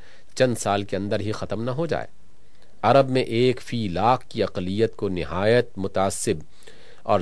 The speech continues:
ظالم اکثریت نے دنیا سے نیست و نابود کرنے کی ٹھانی تھی، مگر اسلام کی سچی گواہی نے دس سال کے اندر اسی اقلیت کو سو فیصدی اکثریت میں تبدیل کر دیا۔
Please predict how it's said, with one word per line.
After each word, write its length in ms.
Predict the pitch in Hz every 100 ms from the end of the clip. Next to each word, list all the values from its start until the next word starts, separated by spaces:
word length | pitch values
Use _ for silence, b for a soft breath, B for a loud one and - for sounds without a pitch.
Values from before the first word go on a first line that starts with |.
| 78
ظالم 380 | 104 120 131
اکثریت 560 | 104 - 85 87 101 -
نے 160 | 85 131 - B B 85
دنیا 280 | 110 113 104
سے 180 | -
نیست 300 | 90 92 -
و 40 | 95
نابود 400 | 78 76 101 98
کرنے 280 | 87 80 80
کی 140 | 78
ٹھانی 340 | - 78 78 82
تھی، 220 | - 64 - - - -
مگر 240 | 101 107
اسلام 400 | 110 - 104 110
کی 100 | 110
سچی 340 | 98 95 - 107 90
گواہی 360 | 78 73 101
نے 180 | 78 78 - b b b
دس 220 | 82 127
سال 280 | - 117 120
کے 160 | 113 101
اندر 280 | 104 135 185 b b -
اسی 300 | 123 - 160
اقلیت 520 | 117 107 95 101 113 -
کو 120 | 104
سو 240 | - 135 110
فیصدی 480 | - 92 101 104 87
اکثریت 520 | - 92 85 80 -
میں 80 | 104
تبدیل 340 | - 69 69
کر 180 | - 58
دیا۔ 240 | 67 57